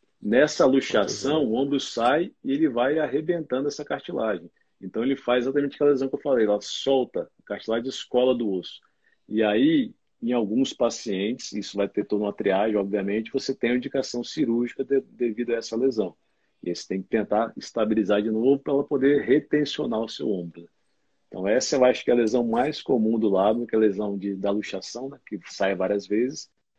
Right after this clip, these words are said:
Speaker 1: e a degenerativa que vai pela idade mesmo, né? E a gente não faz nada.
Speaker 2: Muito bacana. É, sobre, sobre essa lesão aguda, em que dá de, a luxação, em que desloca,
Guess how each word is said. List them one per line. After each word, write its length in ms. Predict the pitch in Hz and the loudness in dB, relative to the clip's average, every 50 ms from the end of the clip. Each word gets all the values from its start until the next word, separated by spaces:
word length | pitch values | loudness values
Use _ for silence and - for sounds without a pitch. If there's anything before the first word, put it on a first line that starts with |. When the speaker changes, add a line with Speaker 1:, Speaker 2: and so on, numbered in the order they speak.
| _ _ _ _ | _ _ _ _
Speaker 1:
e 80 | - 139 | 0 4
a 80 | 139 127 | 4 4
degenerativa 720 | 120 117 117 107 117 117 120 120 120 120 - 120 120 123 | 4 4 2 2 2 2 2 2 2 0 0 0 0 0
que 100 | 120 131 | 0 2
vai 120 | 127 127 | 0 2
pela 180 | 123 139 139 147 | 2 4 2 4
idade 360 | 139 113 104 98 95 92 90 | 4 2 2 0 0 -2 -4
mesmo, 340 | 87 85 82 80 - 85 87 | -6 -8 -10 -12 -14 -16 -16
né? 60 | 92 92 _ _ _ _ _ _ _ _ _ _ _ _ _ _ _ _ _ - | -16 -18 _ _ _ _ _ _ _ _ _ _ _ _ _ _ _ _ _ -10
E 120 | - - - | -10 -8 -6
a 40 | - | -8
gente 160 | - - - | -8 -6 -6
não 100 | 101 95 | -8 -6
faz 240 | - - 104 143 98 | -4 -2 0 0 0
nada. 240 | 101 85 78 73 - _ _ _ _ _ _ _ _ _ _ _ _ _ - | -2 -6 -8 -10 -16 _ _ _ _ _ _ _ _ _ _ _ _ _ -8
Speaker 2:
Muito 560 | 277 285 269 277 - 113 110 110 113 113 - | -6 -4 -2 0 2 4 6 6 6 6 6
bacana. 480 | - - 104 98 - 139 117 - - - _ - | 6 6 6 6 4 4 2 2 2 -4 _ -2
É, 180 | 131 135 - - | -2 -2 -2 -4
sobre, 480 | - - - 196 196 196 208 214 - - | -4 0 2 4 4 4 0 -2 -4 -4
sobre 360 | - - 208 202 208 208 208 | 0 2 2 4 4 4 6
essa 300 | 226 240 233 - 247 220 | 6 4 2 0 -4 -4
lesão 500 | 190 190 185 175 151 139 170 185 196 190 | -2 -2 -4 -4 -6 -6 -6 -6 -6 -6
aguda, 880 | 180 180 170 156 143 143 156 165 165 165 165 127 120 123 - - - - _ _ _ _ _ _ _ - | -8 -8 -10 -10 -12 -10 -8 -8 -8 -8 -10 -10 -8 -8 -8 -8 -10 -14 _ _ _ _ _ _ _ -18
em 120 | - 117 104 | -16 -16 -14
que 160 | - - 120 | -10 -8 -4
dá 260 | 110 113 127 135 139 | 2 4 6 6 6
de, 280 | 135 127 139 143 147 147 | 6 4 4 4 4 4
a 260 | - 127 123 117 117 113 | 2 2 4 4 4 2
luxação, 720 | 117 123 127 - - 180 202 185 - - 156 160 170 151 | 0 -4 -6 -6 -4 -4 -4 -4 -6 -8 -8 -6 -6 -6
em 80 | 120 | -6
que 120 | - - 123 | -6 -8 -6
desloca, 800 | 117 117 127 123 127 135 143 156 170 180 175 - - - 113 95 | -4 -4 -2 2 4 6 8 8 8 6 4 0 -6 -8 -10 -10